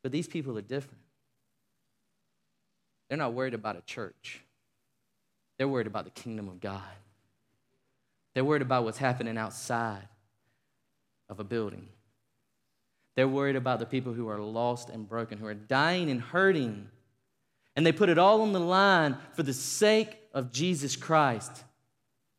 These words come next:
because it's what he called us all to do. Their lives have been changed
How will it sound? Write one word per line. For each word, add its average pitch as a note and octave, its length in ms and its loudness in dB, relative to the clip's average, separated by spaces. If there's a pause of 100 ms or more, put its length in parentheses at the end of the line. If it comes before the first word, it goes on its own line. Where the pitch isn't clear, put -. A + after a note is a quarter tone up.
(1040)
because C3+ 220 -2
it's B2+ 120 -6
what C#3 120 -4
he B2+ 60 -4
called C3+ 280 -2
us B2+ 160 -8
all A#2+ 140 -4
to A#2+ 80 -8
do. A#2 260 -8 (1000)
Their E3+ 160 6
lives F3+ 380 4
have D3 120 -2
been C3+ 160 0
changed G3+ 920 -2